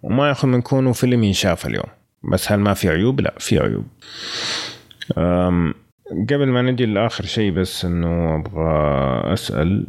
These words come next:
أه، أبغى بس أذكر إنه ترى ما دامك ذكرت هذا الشيء يا ركان، أه، محمد الدوسري نزل مقطع في قناته،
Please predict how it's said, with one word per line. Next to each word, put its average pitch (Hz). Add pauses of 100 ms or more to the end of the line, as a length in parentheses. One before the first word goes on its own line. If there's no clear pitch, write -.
أه، 73
أبغى 92
بس 98
أذكر 98
إنه 82
ترى 82 (400)
ما 85
دامك 85
ذكرت 80
هذا 80
الشيء 78 (240)
يا 85
ركان، 98 (400)
أه، 85
محمد 123
الدوسري 92
نزل 80 (400)
مقطع 90
في -
قناته، 98